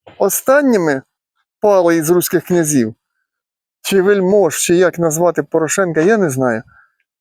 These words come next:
то Порошенко та Богдан, бо вони сиділи найсхідніше, чи найпівнічніше.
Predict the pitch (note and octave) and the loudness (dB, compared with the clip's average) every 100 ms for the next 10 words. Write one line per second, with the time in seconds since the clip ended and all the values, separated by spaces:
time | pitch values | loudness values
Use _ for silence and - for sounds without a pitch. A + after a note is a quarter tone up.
0 | _ - A3 F#3 _ _ F#3 F3+ E3 - | _ 0 0 0 _ _ -2 0 0 0
1 | E3+ F#3+ G3+ A#3+ C4+ _ _ _ _ _ | 0 0 0 -2 -2 _ _ _ _ _
2 | _ _ _ - G#3 A3 A3+ G3 - - | _ _ _ -4 0 2 2 -2 -10 -6
3 | G3 D4 F#3 A#2 G#2+ - _ - D#3+ F#3+ | 2 2 2 -2 -4 -10 _ -4 0 2
4 | G3+ G#3 G3+ A3 A3 A3+ G#3+ _ _ _ | 0 0 0 2 2 0 -2 _ _ _
5 | - - - A#3+ A#3 C#4+ C4 - A#2+ - | -10 -6 0 2 4 4 4 0 -6 -8
6 | _ _ _ _ _ F3 F#3+ G3+ G#3+ G3+ | _ _ _ _ _ 0 0 2 2 4
7 | A3+ A#3+ - B2+ - B2 | 4 2 0 -6 -6 -12